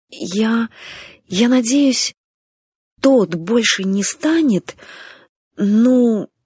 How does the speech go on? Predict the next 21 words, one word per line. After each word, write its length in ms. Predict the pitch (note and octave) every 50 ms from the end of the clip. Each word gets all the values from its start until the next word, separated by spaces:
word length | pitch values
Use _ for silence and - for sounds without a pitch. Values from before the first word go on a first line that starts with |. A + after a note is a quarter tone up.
| _ _
не 160 | - F3 E3+ D3
станет», 640 | - - - D3+ D3 C#3+ D3 C#3+ - - - _ _ _ _ _ -
ответил 440 | - D#3+ - E3 D#3 - - D3 D3+
он 80 | D3+ D3
серьёзно. 640 | - - D#3 D3+ D3 D#3 D3+ D3 - - D#3 D3 _ _ _ _ _ _ _ _ _ _ _ _
«Всё 380 | - - - - - - G3+ F3+
будет 340 | D#3 D#3 D#3+ D#3 C#3+ D3+ -
совершенно 920 | - - - C#3 C#3 C#3 - - - - - - G3+ G#3+ G#3+ G3 F3 D#3+
в 160 | - - -
порядке». 720 | _ - C#3+ C3+ C3 - A2+ - - - - - - - - _ _ _ _ _ _ _ _ _ _ _ _ _ _ _ _ _ _ -
Павла 300 | - A#3 C4 B3 A#3 A#3
ощутила 520 | A3+ A3 - G#3+ F#3 - - A#3 A3 G3+
жгучее 560 | E3+ D#3+ E3 E3 F#3 A#3+ B3 - - A3+ G#3+ G3+
желание 460 | F3 D#3+ E3 F3 F#3+ G3+ G3 F3+ E3+
рассказать 480 | D#3+ D#3 - - E3 D#3 F3+ F3+ F3+
Тритану 500 | - - E3 D#3 - - G#3+ A3+ A3 G3+
про 180 | - - - D#3
встречу 480 | D3+ - - - G3 A3+ A#3 - - E3+
с 80 | -
режиссёром 600 | - D#3+ D#3 E3+ D#3+ - - F3+ F3+ F#3 F3 E3
Ковичем, 680 | D#3 - - E3 E3 C#3+ D3 - - - - - C3+